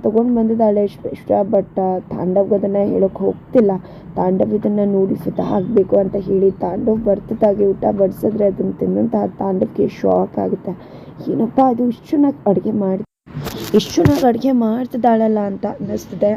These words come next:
ಆ ಕಡೆ ಕುಸುಮ ಅವ್ರಿಗೆ ಫುಲ್ ಹೋಪ್ಸ್. ಆ ಶ್ರೇಷ್ಠ ಅಂತವಳ ಹತ್ರ ನನ್ ಮಗ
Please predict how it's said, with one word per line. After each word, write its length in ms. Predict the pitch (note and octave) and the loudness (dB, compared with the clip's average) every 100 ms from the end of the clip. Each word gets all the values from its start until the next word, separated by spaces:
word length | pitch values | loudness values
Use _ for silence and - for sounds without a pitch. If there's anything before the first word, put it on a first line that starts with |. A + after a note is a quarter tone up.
| - | -2
ಆ 220 | F#3+ F#3+ | -4 -4
ಕಡೆ 380 | G#3 C4 C4+ A#3 | -4 -2 4 2
ಕುಸುಮ 360 | A#3 G#3 - A3 | 2 -4 -2 -2
ಅವ್ರಿಗೆ 220 | G#3+ G#3+ | 0 -2
ಫುಲ್ 340 | - G#3 G#3 | -2 -2 0
ಹೋಪ್ಸ್. 380 | G#3+ G3+ F3+ - - - - - G#3 | 0 -2 -4 -10 -18 -16 -14 -6 -4
ಆ 40 | |
ಶ್ರೇಷ್ಠ 480 | G#3+ - - - - | -4 -4 -4 -4 2
ಅಂತವಳ 400 | C4 A#3+ A#3+ A#3+ | 2 2 0 0
ಹತ್ರ 160 | A#3 B3 | 2 0
ನನ್ 240 | A#3+ A3+ | 2 2
ಮಗ 140 | A3 | 2